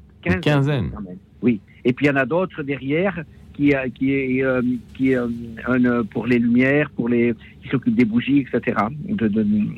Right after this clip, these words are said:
Speaker 2: ça fait, ça fait une trentaine au total, quand
Speaker 1: Oui, il y a,
Speaker 2: même, hein.
Speaker 1: il y a, oui, j'imagine qu'il y a un écalage, euh, particulier. Est-ce
Speaker 2: Et on fait tout à la
Speaker 1: Oui.
Speaker 2: bougie.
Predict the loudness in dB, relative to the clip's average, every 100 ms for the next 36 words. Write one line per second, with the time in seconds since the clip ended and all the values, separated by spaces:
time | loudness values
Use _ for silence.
0 | -6 -4 0 0 -2 0 0 0 -2 -2
1 | -2 -2 -4 -4 -6 -4 2 4 4 2
2 | 2 2 2 0 0 2 2 4 4 2
3 | 0 2 2 4 4 2 0 -2 -2 -4
4 | -6 -10 -2 0 0 0 -12 -20 -4 2
5 | 2 2 0 -2 0 0 0 0 -4